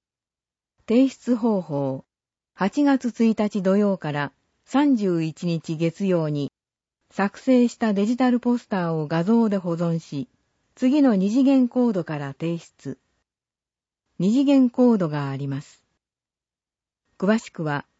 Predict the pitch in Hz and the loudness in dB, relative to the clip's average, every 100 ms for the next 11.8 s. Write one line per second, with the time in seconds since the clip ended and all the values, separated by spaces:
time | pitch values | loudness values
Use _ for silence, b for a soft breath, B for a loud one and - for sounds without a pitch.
0 | _ - 254 269 269 254 262 240 165 151 | _ 2 6 6 4 4 4 4 2 -2
1 | 143 151 196 202 185 180 160 160 160 - | -2 -4 -4 -2 0 0 -2 -6 -6 -6
2 | 143 135 - _ _ _ _ _ _ _ | -8 -8 -12 _ _ _ _ _ _ _
3 | _ _ _ _ _ _ _ _ _ _ | _ _ _ _ _ _ _ _ _ _
4 | - 202 285 277 202 160 151 202 240 214 | -2 4 4 4 2 -2 -2 0 2 2
5 | 208 190 190 175 - 147 143 131 - _ | 0 -2 -2 -2 -4 -4 -4 -4 -12 _
6 | _ _ _ 165 240 269 262 254 - 165 | _ _ _ 0 4 4 4 0 -4 -4
7 | 151 143 190 202 180 170 - 147 139 127 | -4 0 2 2 0 -2 -6 -6 -4 -6
8 | - _ _ _ _ _ _ _ _ _ | -10 _ _ _ _ _ _ _ _ _
9 | _ _ - 185 269 240 196 - 254 269 | _ _ -12 -6 -2 -2 -4 -2 -2 0
10 | 269 262 233 233 254 247 233 165 160 165 | 0 2 4 2 2 2 2 0 -6 -6
11 | 180 - 170 151 139 143 _ | -6 -6 -6 -6 -8 -12 _